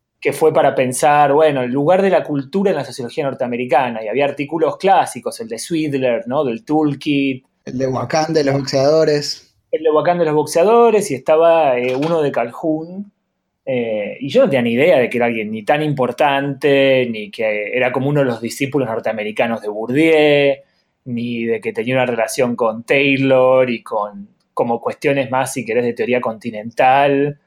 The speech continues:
Speaker 1: Entonces, eh, digo, ese lado fue como sorprendente en muchos sentidos, porque hubo un primer momento en lo que mi miedo fue no quedar atrapado en algo que terminó, de hecho, siendo, te diría, fundamental para mi formación, que era como en el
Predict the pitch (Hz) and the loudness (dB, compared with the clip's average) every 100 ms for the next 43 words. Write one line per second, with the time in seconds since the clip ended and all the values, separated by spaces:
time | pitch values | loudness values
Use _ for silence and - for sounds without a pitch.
0 | _ - 170 151 160 131 131 156 156 160 | _ -2 0 2 2 2 4 2 4 4
1 | 190 190 151 139 123 123 139 143 123 131 | 4 4 2 0 0 -2 -2 0 -2 2
2 | 139 143 131 151 135 127 120 110 104 - | 0 0 -2 0 2 2 0 0 -4 -10
3 | _ _ _ - 143 160 190 160 156 240 | _ _ _ -8 -4 -2 0 0 2 2
4 | 185 151 127 123 - _ _ _ _ _ | 2 0 0 0 -4 _ _ _ _ _
5 | - 170 190 185 160 165 196 202 190 202 | -2 2 2 2 -2 0 2 2 0 0
6 | 214 220 208 151 135 131 127 127 - _ | -2 0 -2 0 -2 -2 -8 -8 -14 _
7 | _ _ _ - 147 143 143 160 185 185 | _ _ _ -10 -4 -2 -2 0 4 6
8 | 190 196 202 196 143 139 139 135 139 143 | 6 4 2 0 -2 2 0 0 -2 0
9 | 143 143 151 139 127 147 147 143 151 170 | 0 2 0 0 -2 2 2 2 2 2
10 | 190 147 180 180 135 117 107 113 131 131 | 2 0 0 0 -2 -8 -10 -4 -2 -2
11 | 127 131 127 127 131 123 - 107 117 123 | -4 -8 -6 -4 -4 -4 -10 -6 -4 -4
12 | 127 120 110 113 139 139 135 123 120 135 | -4 -6 -4 -2 0 2 0 0 -2 -2
13 | 120 123 - 147 143 160 147 131 120 120 | -2 -4 0 2 2 0 -2 0 0 -2
14 | 110 104 107 101 98 _ | -4 -8 -8 -12 -16 _